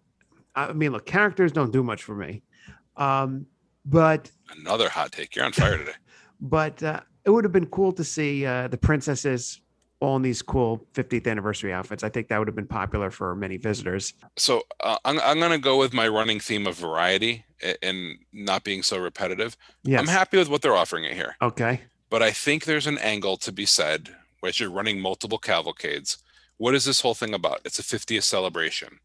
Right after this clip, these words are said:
Speaker 2: Maybe, like you said, the princesses and prin-, princesses and their princes are showing up,
Speaker 1: Mm-hmm.
Speaker 2: and they're in their finest 'cause they're getting ready to go to the celebration. So
Speaker 1: Mm-hmm.
Speaker 2: maybe there is a, a, a Beauty and the Beast float, a Cinderella float, or, or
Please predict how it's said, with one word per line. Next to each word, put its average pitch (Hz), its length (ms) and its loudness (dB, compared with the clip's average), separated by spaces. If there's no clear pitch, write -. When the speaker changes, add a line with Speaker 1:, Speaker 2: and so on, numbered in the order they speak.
Speaker 2:
Maybe, 117 520 2
like 104 240 0
you 107 100 -6
said, 107 300 2
the 90 100 -6
princesses 92 760 -2
and 92 140 -10
prin-, 110 200 -8
princesses 101 880 -2
and 101 180 -2
their 85 100 -4
princes 104 500 -2
are 98 120 -6
showing 92 360 -4
up, 117 320 -2
Speaker 1:
Mm-hmm. 135 420 2
Speaker 2:
and 120 180 2
they're 123 200 6
in 151 100 2
their 113 160 2
finest 80 640 -2
'cause 107 260 0
they're 113 160 4
getting 101 260 0
ready 87 200 -2
to 85 80 -6
go 82 160 -6
to 78 40 -10
the 76 80 -8
celebration. - 720 -6
So 139 80 -2
Speaker 1:
Mm-hmm. 123 240 2
Speaker 2:
maybe 120 180 4
there 117 220 4
is 131 160 2
a, 98 260 4
a, 85 260 0
a 107 80 -6
Beauty 98 260 -6
and 95 100 -8
the 90 60 -10
Beast 87 320 -2
float, 78 240 -6
a - 40 -6
Cinderella 85 580 -4
float, - 320 -8
or, 92 100 -2
or 98 240 -6